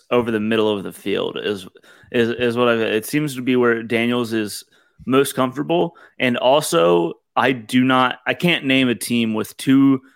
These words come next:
college linebackers that can defend the weapons that L S U has. They just seem specifically built to mismatch linebackers, um, 'cause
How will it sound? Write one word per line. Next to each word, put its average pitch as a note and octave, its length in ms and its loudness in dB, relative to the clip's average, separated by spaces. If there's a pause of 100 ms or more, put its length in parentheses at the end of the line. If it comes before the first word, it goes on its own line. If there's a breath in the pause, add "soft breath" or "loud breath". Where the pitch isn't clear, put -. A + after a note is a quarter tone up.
(140 soft breath)
college B2 580 0
linebackers A2+ 880 0
that G#2+ 260 0
can G#2+ 480 -4 (260)
defend A2+ 520 -2
the G#2 140 -4
weapons G2 520 -4
that - 180 0
L C#2+ 160 -4
S - 140 -10
U F2 120 -8
has. E2+ 300 -6 (280 loud breath)
They D3+ 120 4
just D3+ 220 0
seem C#3+ 240 2
specifically C3 800 2
built A2+ 360 0
to G#2+ 320 0
mismatch G#2 580 -2
linebackers, G2 800 -4 (340 soft breath)
um, G#2 500 0
'cause G2+ 480 0